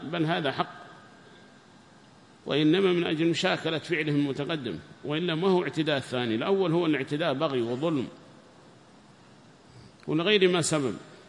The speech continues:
والثاني إنما هو بسببه المأذون فيه،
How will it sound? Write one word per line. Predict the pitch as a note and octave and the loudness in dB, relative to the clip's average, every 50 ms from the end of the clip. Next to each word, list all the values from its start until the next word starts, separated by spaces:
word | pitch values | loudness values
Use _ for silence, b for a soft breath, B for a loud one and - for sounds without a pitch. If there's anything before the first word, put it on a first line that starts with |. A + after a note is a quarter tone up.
| - - - - - - - - - | -20 -20 -20 -20 -20 -20 -20 -20 -10
والثاني | - D3+ D3+ - - F3 F3 E3+ E3 D#3+ D#3 D#3+ E3 | -8 -6 -6 -4 -2 0 0 2 4 4 4 4 4
إنما | E3 D#3+ D3+ D3+ D3 | 4 2 2 2 0
هو | C#3 D3 D3 C#3+ | 0 0 0 0
بسببه | C#3+ C3+ B2+ E3 F3 F3+ F3+ F3+ D#3+ F3 E3 E3+ | 0 -2 -2 0 0 0 0 0 2 4 4 4
المأذون | E3 D#3+ D#3+ - D#3+ D#3+ F#3+ G3 F3+ D#3+ | 4 4 2 0 0 2 4 4 4 4
فيه، | C#3 D#3 C3+ E2+ | 2 0 0 -2